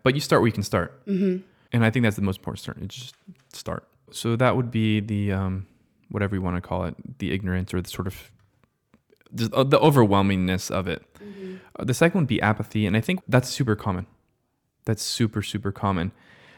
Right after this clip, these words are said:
Speaker 1: And I remember experiencing it very concretely when I was just getting assigned to a new work with, um, like, the youth center.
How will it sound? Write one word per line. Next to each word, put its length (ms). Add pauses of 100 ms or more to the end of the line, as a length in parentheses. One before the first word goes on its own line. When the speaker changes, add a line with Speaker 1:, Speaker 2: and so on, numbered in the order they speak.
(160)
Speaker 1:
And 100
I 60
remember 380
experiencing 500
it 80
very 420
concretely 640
when 220
I 80
was 140
just 220
getting 200
assigned 480
to 140
a 40
new 360
work 380
with, 340
um, 380
like, 180
the 80
youth 200
center. 300